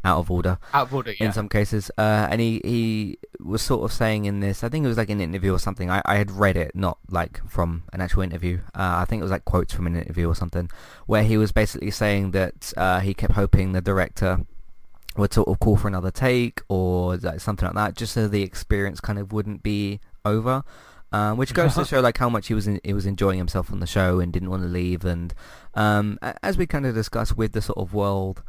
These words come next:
Speaker 1: they live in, these characters, not only for us as the audience is it sort of like, "Okay, we wish we could have, like, one more," like, like when we got, um,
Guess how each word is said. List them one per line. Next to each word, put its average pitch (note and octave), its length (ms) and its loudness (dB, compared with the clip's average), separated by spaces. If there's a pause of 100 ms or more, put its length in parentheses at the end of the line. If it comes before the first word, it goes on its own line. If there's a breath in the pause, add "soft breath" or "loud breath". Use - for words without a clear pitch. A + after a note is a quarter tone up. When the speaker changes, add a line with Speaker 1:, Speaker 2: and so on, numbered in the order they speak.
(460 soft breath)
Speaker 1:
they F#2+ 160 2
live G#2 180 2
in, F2+ 140 -2
these F2+ 160 -4
characters, F2+ 760 -4
not A#2 220 0
only B2+ 320 0
for - 260 -2
us A2 220 -2
as G2 140 -4
the G2 100 -4
audience F#2+ 400 -2
is F2+ 160 -6
it F#2+ 100 -8
sort F2+ 200 -4
of F2+ 80 -4
like, F#2+ 220 0
"Okay, B2 180 -2
we A2+ 120 0
wish A2+ 220 0
we A2+ 60 -2
could A2 120 -4
have, G#2+ 160 2
like, G2+ 120 2
one G2+ 160 -2
more," G2 440 0
like, F#2+ 200 -2
like A2+ 200 2
when B2+ 140 0
we B2+ 100 -2
got, A2+ 280 -2
um, G2+ 440 -2